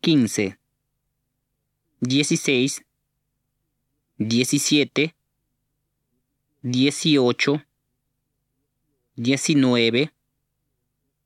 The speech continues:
veinte, veintiuno, veintidós, veintitrés, treinta, treinta y uno,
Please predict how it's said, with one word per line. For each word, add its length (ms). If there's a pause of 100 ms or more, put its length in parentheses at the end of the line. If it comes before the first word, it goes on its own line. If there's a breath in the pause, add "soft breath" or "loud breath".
(260)
veinte, 720 (1600)
veintiuno, 880 (1300)
veintidós, 960 (1400)
veintitrés, 960 (1700)
treinta, 680 (1600)
treinta 400
y 100
uno, 320